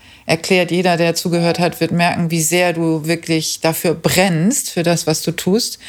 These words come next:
und was man eben an Sensorik dazu braucht. Und, ähm, würde jetzt zum Beispiel, ähm, das mache ich immer ganz gerne auch so zum Ende, nochmal, äh, dich fragen, was du vielleicht nochmal so,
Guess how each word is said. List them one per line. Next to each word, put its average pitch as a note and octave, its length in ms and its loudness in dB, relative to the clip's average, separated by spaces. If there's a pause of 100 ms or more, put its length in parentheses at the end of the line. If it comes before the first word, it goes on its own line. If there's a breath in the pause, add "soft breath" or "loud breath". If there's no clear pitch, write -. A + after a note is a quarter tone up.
(340 loud breath)
und F3 220 0
was - 360 -2
man E3+ 240 2
eben D#3+ 560 0 (160)
an D#3+ 320 0
Sensorik E3 480 0
dazu D#3+ 300 -2
braucht. D#3+ 520 0 (640 loud breath)
Und, F3 400 0
ähm, E3+ 400 2 (100)
würde F#3 220 2
jetzt F#3 460 0
zum F#3 160 0
Beispiel, E3+ 580 0 (840 loud breath)
ähm, F3 640 0 (500)
das F3 160 -4
mache F3+ 160 0
ich F3+ 100 -4
immer F3 160 2
ganz E3+ 260 -2
gerne G3+ 320 2
auch E3+ 80 -4
so E3+ 120 -6
zum E3 240 -4
Ende, F3 360 -2
nochmal, E3+ 760 0 (880 loud breath)
äh, E3 240 0
dich F3+ 240 0
fragen, F3+ 400 2
was F3+ 180 0
du F#3+ 80 -4
vielleicht F3+ 400 0
nochmal F3+ 480 0
so, E3+ 380 -2